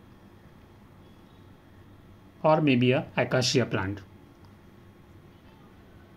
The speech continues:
Next spot D, here you have the permanent slides. So you may have the slide of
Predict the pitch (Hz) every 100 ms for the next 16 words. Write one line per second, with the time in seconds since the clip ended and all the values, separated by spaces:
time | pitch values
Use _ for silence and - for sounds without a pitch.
0 | - - - - - - - - - -
1 | - - - - - - - 190 190 -
2 | 170 160 143 156 143 - 170 170 175 160
3 | 160 175 135 120 147 165 - 143 120 120
4 | - - - - 175 165 175 190 160 180
5 | 175 202 233 - 170 143 160 190 151 143